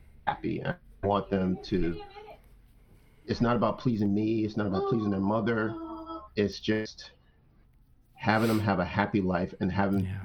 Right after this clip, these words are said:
Speaker 1: to be proud of their accomplishment.
Speaker 2: Thank you so much. I, I mean, all of you, just thank you so much. I don't even know what to say. This is just already so amazing.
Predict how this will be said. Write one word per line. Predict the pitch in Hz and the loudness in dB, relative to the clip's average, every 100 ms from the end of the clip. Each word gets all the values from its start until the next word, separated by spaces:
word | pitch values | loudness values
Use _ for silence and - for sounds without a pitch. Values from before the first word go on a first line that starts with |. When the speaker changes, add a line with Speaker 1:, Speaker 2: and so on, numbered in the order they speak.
| - | -8
Speaker 1:
to | - | -2
be | 98 | -2
proud | 92 - 107 101 98 95 | -2 0 2 4 2 2
of | 92 85 | 0 0
their | 92 85 | 0 0
accomplishment. | - 98 85 - 85 82 87 - - - - - - - - - - - - 117 - | -2 0 0 -2 -4 -4 -4 -6 -16 -20 -20 -20 -20 -18 -16 -16 -16 -14 -14 -16 6
Speaker 2:
Thank | 135 120 | 8 8
you | 104 | 4
so | - 95 | 2 0
much. | 85 85 - | 2 0 0
I, | - 98 95 98 - - - - - - | 2 4 4 2 -2 -10 -20 -20 -20 -6
I | 120 | 2
mean, | 110 | 4
all | - 104 95 | 8 10 10
of | 85 | 6
you, | 82 80 - | 0 -2 -6
just | - 104 | -10 -2
thank | - 98 - | 4 4 4
you | 87 | -2
so | - | -2
much. | 85 78 - | -2 -2 -2
I | 92 | -2
don't | 92 90 | 0 0
even | 85 85 82 | 0 -2 0
know | 85 85 85 85 - - | 0 0 0 -4 -8 -14
what | - 92 | -6 -6
to | - | -6
say. | - 85 78 | -2 -2 0
This | 85 85 | -2 -2
is | 85 80 | -6 -6
just | 85 80 - - - _ - - - - - - - - - - - - - | -6 -6 -10 -20 -20 _ -20 -20 -20 -20 -20 -20 -20 -20 -20 -20 -20 -20 4
already | 107 87 80 | 6 6 4
so | 80 95 82 | -4 -2 -2
amazing. | 78 78 80 85 85 | -2 -6 -6 -4 -6